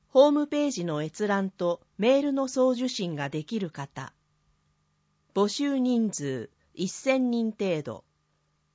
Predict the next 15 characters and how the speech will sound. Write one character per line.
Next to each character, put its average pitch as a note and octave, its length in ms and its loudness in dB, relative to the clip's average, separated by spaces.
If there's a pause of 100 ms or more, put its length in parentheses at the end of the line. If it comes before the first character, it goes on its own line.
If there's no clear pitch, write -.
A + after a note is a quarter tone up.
(160)
応 C#4 220 4
募 C#4+ 140 -2
者 F#3+ 140 -4
多 E3+ 140 -6
数 C4+ 300 -6
の F3+ 160 -2
場 E3+ 200 -4
合 F#3 220 -2
は、 D#3 220 -4 (200)
選 C4+ 300 2
考 B3+ 240 2
に A3+ 160 0
よ G#3+ 80 -2
り F#3+ 140 -8
決 F3+ 240 -4